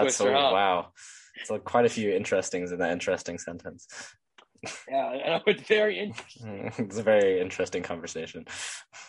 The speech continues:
Speaker 2: All right, talk to me. Uh, how's school been? Grades?
Speaker 1: Mid. <laughs>
Speaker 2: Mid?
Speaker 1: Overall, mid. Everything is mid. <laughs>
Speaker 2: Yeah?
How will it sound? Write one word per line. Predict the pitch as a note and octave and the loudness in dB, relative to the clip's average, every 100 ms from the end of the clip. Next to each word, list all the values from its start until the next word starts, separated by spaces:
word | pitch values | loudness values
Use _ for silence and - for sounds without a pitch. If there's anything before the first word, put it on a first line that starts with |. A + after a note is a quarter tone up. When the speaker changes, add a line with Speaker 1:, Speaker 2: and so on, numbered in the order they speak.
| - - - _ _ _ _ - | -20 -20 -20 _ _ _ _ -4
Speaker 2:
All | D#3 | 0
right, | B2+ G2+ - _ - | 0 -2 -8 _ 0
talk | D3 - | 0 0
to | A2+ | -10
me. | G2 G2 _ | -16 -18 _
Uh, | C3+ C#3 C#3+ C#3+ C3+ - _ - | 2 4 4 4 0 -8 _ 0
how's | F3 F3+ | 2 2
school | - F3 D#3 | -2 -4 -2
been? | B2 G#2+ - _ | -4 -6 -8 _
Grades? | C3+ C#3 D#3+ D3 - - _ _ _ _ _ _ _ _ _ _ F2 | 2 4 4 0 -8 -16 _ _ _ _ _ _ _ _ _ _ -4
Speaker 1:
Mid. | F#2 G#2 F#2 E2+ - - D#3 | 4 6 6 4 -2 -2 2
<laughs> | - - - - - A#2 C3 | 2 2 -4 -6 -6 -4 4
Speaker 2:
Mid? | D#3+ F3 | 4 6
Speaker 1:
Overall, | C3+ D3 C3+ B2+ B2+ A2 | 6 8 10 10 10 8
mid. | G#2 A2 G2 G#2+ - | 4 4 4 -2 -4
Everything | A2 C#3 C3+ | -2 0 0
is | A#2 A2 | 0 -2
mid. | G2+ F#2 - - - - | -2 -4 -6 -12 -10 -2
<laughs> | - - - _ _ _ _ _ _ _ _ - | -2 -2 -8 _ _ _ _ _ _ _ _ -4
Speaker 2:
Yeah? | C3+ G#3 | 2 2